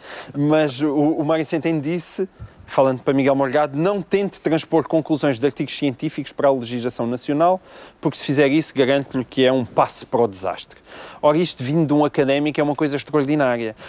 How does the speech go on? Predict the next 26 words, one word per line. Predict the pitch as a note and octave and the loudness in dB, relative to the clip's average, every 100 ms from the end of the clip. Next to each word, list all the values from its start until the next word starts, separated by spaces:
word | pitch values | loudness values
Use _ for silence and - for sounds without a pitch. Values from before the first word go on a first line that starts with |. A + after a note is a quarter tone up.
| - | -6
O | E3 | -4
próprio | - G3 E3+ F3+ | 2 2 4 2
académico | - E3+ E3+ F#3 F3+ - | 2 2 2 2 -2 -2
diz, | C#3+ C#3 B2 | 0 2 2
"É | F#3 | -2
pá, | C3 | -4
sim, | - C#3 | -4 -2
realmente | A#2+ B2+ C3+ | 2 2 0
eu | C3+ | -2
escrevi | - C3+ C3+ | -4 -2 -2
umas | C3+ C3 | -2 -2
coisas, | C#3+ C3+ D#3+ | 0 0 0
mas | E3+ G#2 | -4 -6
isto, | G#2 - | -6 -6
na | A#2+ | -4
verdade, | A2 A#2 A#2+ | -2 0 0
quando | - C3+ | 0 -4
chega | - D3+ | 0 0
ao | C#3+ | 2
governo, | A#2+ C#3 D3+ | 0 -2 0
não | D#3+ D#3 | 0 2
é | D#3 | 0
para | - | 0
levar | D#3+ C3+ D3 | -2 2 0
a | D#3 | 0
sério." | - C#3 A#2+ A#2 G#2 | -2 0 0 -4 -10